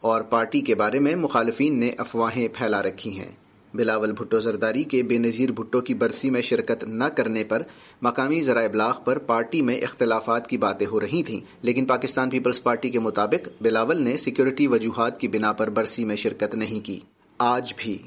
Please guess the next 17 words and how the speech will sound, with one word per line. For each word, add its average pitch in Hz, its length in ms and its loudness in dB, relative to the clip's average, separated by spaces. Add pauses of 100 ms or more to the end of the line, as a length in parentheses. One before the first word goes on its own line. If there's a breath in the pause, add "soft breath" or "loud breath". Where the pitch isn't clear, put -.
مقامی 113 380 2
ذرائع 113 280 2
ابلاغ 113 240 0 (120)
پہ 156 160 4
بے 127 180 4
نظیر 127 300 2
بھٹو 135 340 0
کے 139 140 2
قتل 139 360 2
کو 139 160 4
کئی 156 260 2
سال 127 360 2
بیت 120 280 2
جانے 117 340 2
کے 117 140 2 (100)
بعد 120 320 0
بھی 113 240 -4